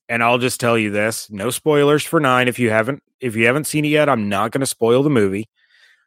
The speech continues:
All I will say is that this was by far, and I mean leaps and bounds exponentially,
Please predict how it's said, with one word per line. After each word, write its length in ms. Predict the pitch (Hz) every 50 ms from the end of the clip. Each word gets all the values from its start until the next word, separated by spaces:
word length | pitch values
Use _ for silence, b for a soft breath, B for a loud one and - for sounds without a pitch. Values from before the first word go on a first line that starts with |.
| b b _ _ _ _ _
All 240 | - 120 123 131 131
I 160 | 123 123 131 135
will 160 | 143 160 160
say 460 | - - - 117 95 85 85 90 92 - _ _ _ _ _ _ _ _ _ _ _ _ _ _ _ _ _ _ _ _
is 260 | 123 135 131 113 -
that 360 | 104 127 123 120 117 113 113 - _ _ _ _ _ _ _
this 420 | 104 101 104 131 143 139 - - 123
was 580 | 117 123 127 123 117 113 110 110 104 - - - _ _ _ _ _ _ _ _ _ _ _ _ _ _
by 440 | 90 98 104 101 127 127 127 135 135
far, 640 | 120 - - - - - 135 123 117 101 87 78 - -
and 140 | 113 113 113
I 120 | 117 127
mean 260 | 127 123 120 107 101 101
leaps 440 | 107 117 127 143 160 160 - - -
and 160 | 156 139 127
bounds 400 | 127 123 123 127 131 131 113 - - _
exponentially, 1120 | - 135 135 - - - - 139 131 135 139 147 143 135 - - - 101 87 82 - -